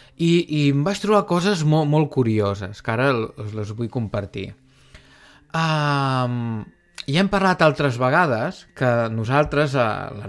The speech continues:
la, la vida que creem, la vida que vivim, en veritat és una vida que primer la pensem, val? Primer la sentim. És a dir, aquesta vida està dins nostra, val? Si, jo què sé, algú decideix, doncs, estudiar unes opos per fer-se funcionari,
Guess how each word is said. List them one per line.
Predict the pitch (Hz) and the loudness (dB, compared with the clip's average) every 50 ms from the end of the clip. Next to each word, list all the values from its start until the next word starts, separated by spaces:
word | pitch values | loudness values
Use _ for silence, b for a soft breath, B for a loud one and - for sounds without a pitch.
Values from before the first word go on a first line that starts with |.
| 98 - | -10 -10
la, | 104 101 101 104 98 | -8 -6 -6 -6 -6
la | 98 98 90 | -8 -8 -4
vida | 104 127 139 165 156 | -2 0 0 0 0
que | - 143 123 | 0 -2 -4
creem, | - - 98 104 120 147 156 156 151 | -4 -4 -4 2 4 6 6 6 4
la | 120 110 | 2 0
vida | 120 135 147 156 | 0 0 0 0
que | - 147 123 | 0 -2 -2
vivim, | 120 117 113 143 165 160 135 127 151 202 - _ B B B B B B | -2 -2 0 0 0 0 0 -2 -6 -8 -12 _ B B B B B B
en | B - | B -4
veritat | 117 123 135 135 185 | -2 -2 -2 0 0
és | 185 170 165 | 0 0 2
una | 175 165 147 | 2 4 4
vida | 147 165 147 135 131 139 - | 4 4 2 2 0 0 -2
que | - 147 139 | -2 -4 -2
primer | - 143 135 131 135 | 0 2 2 2 2
la | 139 143 143 | 0 0 0
pensem, | 147 131 117 - - - 147 131 113 95 90 95 - _ _ | -2 -4 -4 -4 -2 -2 -2 0 -2 -4 -6 -10 -14 _ _
val? | - 104 98 110 135 135 | -14 -10 -6 -6 -4 -4
Primer | - 131 131 147 160 | -2 -2 0 0 0
la | 165 156 | -2 -2
sentim. | - - 135 123 107 - - 151 127 98 92 85 | -2 -4 -4 -4 -4 -4 -4 -4 -4 -4 -8 -12
És | - 110 117 | -10 -4 -2
a | 160 175 | 0 0
dir, | 151 143 165 190 - B B B B B B | 2 0 0 -2 -4 B B B B B B
aquesta | B 127 131 151 139 - - 160 | B -6 -4 -4 -4 -2 0 0
vida | 143 151 151 165 165 | 2 2 2 2 0
està | - - 156 139 | 0 0 0 0
dins | 135 139 131 117 104 113 | 2 2 0 0 -2 -4
nostra, | 110 110 110 107 - - 98 95 101 - - b b b b b | -4 -4 -4 -6 -8 -10 -10 -10 -12 -12 -16 b b b b b
val? | b 104 104 120 180 226 226 B B B | b -4 -2 0 0 0 -2 B B B
Si, | B B - - - 139 131 127 123 120 117 117 113 110 110 107 104 101 98 95 95 95 | B B -16 -10 -6 -4 -2 0 0 -2 -2 -2 -4 -4 -4 -6 -6 -6 -6 -6 -4 -4
jo | 95 104 - | -6 -6 -6
què | 113 | -6
sé, | - - 139 185 - | -6 -4 -4 -4 -4
algú | - 104 107 110 131 143 143 | -6 -6 -4 0 0 2 2
decideix, | 147 143 - - 139 123 139 156 165 151 131 113 | 2 0 -2 -2 0 2 2 4 4 4 2 2
doncs, | 113 113 110 107 104 98 95 - | 0 -2 -2 -4 -6 -8 -8 -8
estudiar | 113 - 110 - - - 131 123 139 143 | -8 -8 -8 -8 -6 -4 -2 0 2 2
unes | 147 139 139 123 127 | 2 0 0 0 2
opos | 151 170 - - 120 107 - - | 2 0 0 0 -4 -4 -4 -6
per | - 107 - | -10 -10 -8
fer-se | - - 117 110 - 127 107 | -6 -6 -6 -6 -6 -6 -6
funcionari, | - 135 127 123 - 139 143 156 165 165 165 196 277 | -4 -4 -4 -4 -2 -2 2 2 2 2 2 0 -2